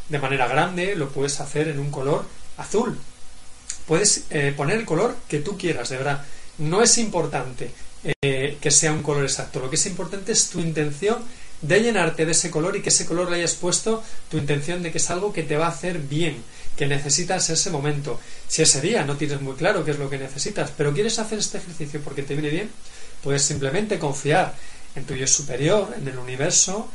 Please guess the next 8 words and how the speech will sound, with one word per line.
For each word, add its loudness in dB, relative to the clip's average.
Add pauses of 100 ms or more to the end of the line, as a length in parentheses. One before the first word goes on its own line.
(400)
eh, 0
en 0
la -2
fuente, -2
en -2
quien -2
tú 0
creas, 0